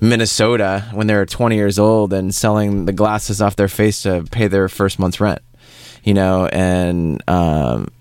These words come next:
gosh, who else? My friend Matthew Lloyd, he's, uh, he, he's got a company called Mosey, but he was the V P of brand experience at Method and,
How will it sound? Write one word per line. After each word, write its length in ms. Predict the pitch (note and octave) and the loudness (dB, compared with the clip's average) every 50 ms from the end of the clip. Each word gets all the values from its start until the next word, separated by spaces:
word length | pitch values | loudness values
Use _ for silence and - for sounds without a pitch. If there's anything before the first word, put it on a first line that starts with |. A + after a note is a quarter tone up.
| - - - | -20 -14 -10
gosh, 320 | - G2 G2 G2+ - - | -8 -6 -6 -6 -6 -2
who 180 | - G#2+ G#2 G2+ | 0 2 2 2
else? 260 | F#2+ G2 F#2 - - | 2 0 0 -2 -4
My 80 | F#2 | -6
friend 240 | F#2+ - - G#2 G2+ | -6 -2 -2 0 0
Matthew 320 | G2 F#2+ F#2 F#2+ - F#2 F2 | 2 0 0 0 0 0 0
Lloyd, 460 | E2 F2+ G2 G2+ G2 F#2+ F#2 F#2 E2+ E2 | 2 2 2 2 2 0 0 -2 -2 -4
he's, 520 | - - - F#2+ F#2 F#2+ F#2+ F#2 G#2 A2 | -8 -8 -6 -4 -2 -2 -2 -4 -2 0
uh, 460 | F#2 F2 F2 F2 E2+ F2 E2+ E2+ E2+ G2 G#2 | 2 2 2 2 2 0 0 0 -2 -2 -2
he, 240 | A2 G#2+ G#2 F2+ - - - | 0 0 0 0 -2 -6 -8
he's 320 | - G2+ G2 F#2+ E2+ - | -4 -2 0 0 0 -2
got 160 | - F2+ F2 | 0 0 0
a 80 | E2 E2 | 0 0
company 300 | - - G2+ G2 F#2+ F2+ | 0 -2 -2 0 2 2
called 140 | F#2 F2 F2+ | 2 2 4
Mosey, 440 | F2 F2 F2 F#2 F#2+ F2 F2+ D#2+ | 4 4 4 2 2 0 0 -2
but 160 | D#2 - - - | -2 -2 -2 -2
he 120 | F#2 F#2+ | 0 0
was 100 | F#2 F#2 F2 | 0 0 0
the 80 | F2+ | 0
V 140 | F2+ F#2 F2 | 0 0 0
P 140 | E2+ - E2+ | 0 0 -2
of 80 | E2+ - | 0 0
brand 160 | D#2+ D#2+ E2 | 0 0 0
experience 580 | F2 - - - E2+ E2 E2 E2 E2 E2+ - | 0 -2 -2 -4 -2 0 0 0 0 0 -2
at 80 | - - | -2 0
Method 540 | D#2 F2+ F2 F2 - - D#2+ D#2+ D#2 D2+ D2+ | 2 2 2 0 0 -2 -2 0 0 -2 -2
and, 180 | D2+ C#2+ D#2 | -2 -2 -4